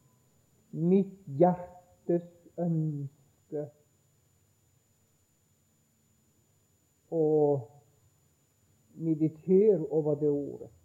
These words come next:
et øyeblikk. «Mitt hjertes ønske og min bønn til Gud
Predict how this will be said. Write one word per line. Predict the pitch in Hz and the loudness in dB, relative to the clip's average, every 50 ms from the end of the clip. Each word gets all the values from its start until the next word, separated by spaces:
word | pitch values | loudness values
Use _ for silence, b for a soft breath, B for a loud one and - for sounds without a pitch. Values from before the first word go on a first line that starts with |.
| _ _ - - - | _ _ -20 -20 -16
et | 143 156 | -8 -6
øyeblikk. | 160 156 156 151 143 - 143 139 - _ _ _ _ _ _ _ _ _ _ _ _ _ - | -4 -4 -4 -4 -6 -8 -10 -14 -14 _ _ _ _ _ _ _ _ _ _ _ _ _ -6
«Mitt | 147 156 165 160 - 131 135 139 | -4 -4 -4 -6 -8 -8 0 0
hjertes | 170 185 190 - - - - - _ _ _ _ - 196 196 196 _ _ 185 - - | 2 2 0 -2 -10 -20 -20 -20 _ _ _ _ -8 -8 -8 -8 _ _ -20 -12 -8
ønske | 175 175 165 170 151 139 131 _ _ _ _ _ _ - - - _ _ _ _ _ _ _ _ _ _ _ _ _ _ _ _ _ _ _ _ _ _ _ _ _ _ _ _ _ _ _ _ _ _ _ _ _ _ _ _ _ _ _ _ _ _ _ _ _ - | -8 -6 -6 -8 -8 -10 -12 _ _ _ _ _ _ -20 -20 -20 _ _ _ _ _ _ _ _ _ _ _ _ _ _ _ _ _ _ _ _ _ _ _ _ _ _ _ _ _ _ _ _ _ _ _ _ _ _ _ _ _ _ _ _ _ _ _ _ _ -4
og | 147 156 175 185 | 0 0 2 2
min | 190 196 208 208 208 190 160 123 - - | 2 2 2 0 -2 -4 -6 -10 -8 0
bønn | - 151 170 214 240 240 196 127 92 - _ _ _ _ - | 2 4 4 4 2 0 -2 -4 -8 -10 _ _ _ _ -6
til | - 170 170 175 147 120 - | -6 -4 -4 -6 -10 -10 -4
Gud | 160 165 190 220 214 175 117 | -4 -2 -2 -4 -6 -10 -14